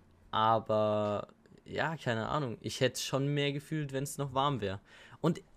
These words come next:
irgendwie, ich weiß nicht, ich hab dir auch die Story erzählt. Wir waren im Urlaub und, ähm, mir war halt irgendwie, wir waren dann so in einem Restaurant.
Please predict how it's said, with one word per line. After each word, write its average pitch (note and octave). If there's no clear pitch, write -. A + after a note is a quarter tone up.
irgendwie, G#3+
ich D#3+
weiß F#3+
nicht, G#2
ich C3+
hab F#3+
dir -
auch D3+
die C#3
Story C3+
erzählt. G#2+
Wir G#2+
waren D3
im C#3+
Urlaub E3+
und, C3+
ähm, A#2+
mir A#2+
war B2+
halt C#3+
irgendwie, A2+
wir A#2+
waren C3+
dann B2+
so A#2
in G#2+
einem G#2+
Restaurant. A#2